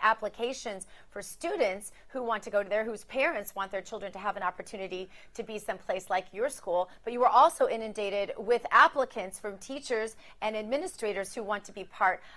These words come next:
of a school like this. Um, so, so that's extremely exciting. And I also know,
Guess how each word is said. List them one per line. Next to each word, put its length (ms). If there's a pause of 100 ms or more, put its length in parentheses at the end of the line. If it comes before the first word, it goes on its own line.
(100)
of 120
a 60
school 380
like 300
this. 300
Um, 200 (120)
so, 360
so 200
that's 280
extremely 520
exciting. 480
And 80
I 140
also 260
know, 260